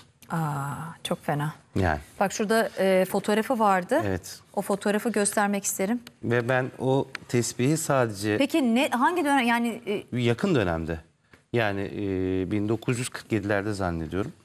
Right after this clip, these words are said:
Speaker 2: E, ve onu alan da çok kıymetli bir, e, koleksiyonerimiz. Sadece yardım amaçlı almıştır Aydın Bolak Bey.
Speaker 1: Peki kullanıyor muymuş
Speaker 2: E,
Speaker 1: zamanında?
Speaker 2: hediye kullanılmıştır tabii. Doksan dokuzlu mercan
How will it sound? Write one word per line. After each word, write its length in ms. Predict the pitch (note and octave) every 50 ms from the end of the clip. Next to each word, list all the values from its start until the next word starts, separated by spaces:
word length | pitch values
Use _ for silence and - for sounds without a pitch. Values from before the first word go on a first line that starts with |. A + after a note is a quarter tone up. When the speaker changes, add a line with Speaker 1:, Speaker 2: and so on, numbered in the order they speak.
| _ _ _ _ _ _ _ - -
Speaker 2:
E, 220 | G#2 F#2+ F#2+ F#2 F#2 F#2 G2
ve 80 | B2
onu 220 | - - B2+ C3+ D3+
alan 360 | C#3+ C#3 D3 D#3 D#3 C#3 C3
da 120 | D3 D#3
çok 220 | D#3 - D#3 - -
kıymetli 480 | - C3+ B2+ B2 C3+ C3 - - C#3+
bir, 180 | A#2+ G#2+ G2 - - - - - - - - - _ _ -
e, 200 | G2+ G2+ G2+ G#2 G2+
koleksiyonerimiz. 1080 | - A2+ G#2+ G2+ G#2 F#2+ F2+ - - G2+ F#2+ G2 F#2+ G2 A#2+ D3+ F#3+ F#3+ - - - - -
Sadece 300 | - - D3 C3 C3+ C#3
yardım 380 | C#3 A#2+ A2+ A2+ A2+ B2+ C#3 - -
amaçlı 400 | A2 G2 F#2 F2+ - - - G2
almıştır 460 | F#2 F2+ F#2 F2+ - - F#3 - - - - - - - - - - - - -
Aydın 340 | - G#2+ G#2 G2+ G#2+ G#2 G2+
Bolak 340 | G2 F#2+ F#2+ F#2+ F#2 - -
Bey. 100 | B2+ D#3+ - - - -
Speaker 1:
Peki 240 | B3 A#3 - C#4
kullanıyor 480 | B3+ - C4+ A#3 A#3+ B3+ B3+ C4+ E4+ G4+
muymuş 440 | G4 F4 C#4 A3 G3+ - - - - - - - -
Speaker 2:
E, 100 | - D#3+
Speaker 1:
zamanında? 280 | F#3 G#3+ A3+ A3+ G#3
Speaker 2:
hediye 180 | A#3 A3 F3 D3
kullanılmıştır 720 | C#3+ - E3 E3 E3 F3 F3 F3 F3+ F3+ D#3 - - A#2+
tabii. 200 | - - A2 G#2+
Doksan 360 | A#2 B2+ B2 - C#3+ C3 C3 C3
dokuzlu 320 | B2+ B2+ - C#3 C3 D#3+
mercan 460 | D3+ C#3+ B2+ G#2+ F#2 F#2 B2 D#3 A3+